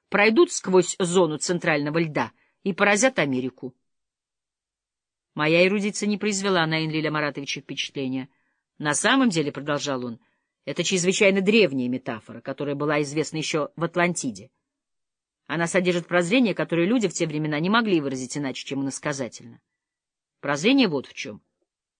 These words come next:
Мы живём не среди предметов, а среди ощущений, поставляемых нашими органами чувств. То, что мы принимаем за звёзды, заборы и лопухи, есть просто набор нервных стимулов.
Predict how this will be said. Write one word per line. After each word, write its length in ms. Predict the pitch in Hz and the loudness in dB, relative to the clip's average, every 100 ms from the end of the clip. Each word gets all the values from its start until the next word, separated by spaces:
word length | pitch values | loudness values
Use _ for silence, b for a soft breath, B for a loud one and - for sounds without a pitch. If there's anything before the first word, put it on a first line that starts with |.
| _ _ - | _ _ -4
Мы 140 | 180 | -2
живём 280 | 190 208 202 | 4 4 4
не 80 | 202 | 2
среди 320 | 220 226 359 | 0 2 2
предметов, 640 | - 202 175 147 - - _ _ _ _ _ _ _ _ - | 4 -2 0 -2 -4 -12 _ _ _ _ _ _ _ _ -6
а 100 | 165 | -4
среди 280 | 202 196 214 | -2 4 4
ощущений, 560 | 196 202 - 339 269 | 4 0 4 4 4
поставляемых 680 | - 165 175 170 240 214 - | 0 -2 -2 2 2 0 0
нашими 400 | 180 214 202 170 | 0 0 0 -2
органами 440 | 165 165 165 165 160 | -2 -2 -2 -4 -4
чувств. 440 | - 107 - _ _ _ _ _ _ _ _ _ _ _ _ - | -8 -12 -18 _ _ _ _ _ _ _ _ _ _ _ _ -4
То, 100 | 202 | -2
что 140 | - | 2
мы 100 | 214 | 0
принимаем 400 | 208 214 208 196 | 2 2 4 2
за 160 | 190 190 | 2 0
звёзды, 460 | 170 226 190 147 | 2 4 4 2
заборы 500 | 160 180 180 160 143 | 0 0 2 0 0
и 40 | 151 | -2
лопухи, 520 | 165 196 196 349 359 b b b - | -4 -6 -2 0 0 b b b 0
есть 260 | 185 - | 2 2
просто 300 | - 339 - | 2 0 2
набор 360 | 190 175 220 262 208 | 0 2 4 2 2
нервных 440 | 202 240 233 247 | 4 4 2 -2
стимулов. 520 | - - 131 117 113 | -4 -8 -6 -8 -12